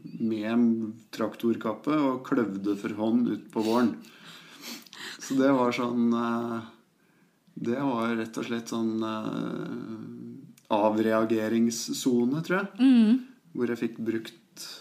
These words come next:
Speaker 1: kroppen og fikk tenkt mye, og så konstaterte jeg vel da ut på våren at nå kjenner jeg at det kommer ingen ny målsetning til meg da.
Speaker 2: Mm.
Speaker 1: Og det å sette det fireårsmålet, det,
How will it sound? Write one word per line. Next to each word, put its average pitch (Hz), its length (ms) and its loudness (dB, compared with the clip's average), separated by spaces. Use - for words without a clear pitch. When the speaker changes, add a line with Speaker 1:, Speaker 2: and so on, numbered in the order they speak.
Speaker 1:
kroppen 117 640 0
og 113 220 0
fikk 113 260 -8
tenkt - 580 -8
mye, 110 300 2
og 131 200 -2
så 117 280 -4
konstaterte 110 800 -2
jeg 110 60 0
vel 110 100 -2
da 107 80 -4
ut 107 220 -8
på 110 100 -2
våren 120 320 -2
at - 460 -14
nå 117 160 0
kjenner 113 300 2
jeg 101 80 -4
at 113 240 -2
det 117 100 0
kommer 101 400 -2
ingen 113 280 4
ny 107 180 0
målsetning 113 680 0
til 101 240 -4
meg 123 200 0
da. - 80 -4
Speaker 2:
Mm. 220 380 4
Speaker 1:
Og 113 100 -6
det 110 160 -4
å 113 100 -4
sette 113 380 -4
det 107 100 0
fireårsmålet, 104 920 -2
det, 104 140 -6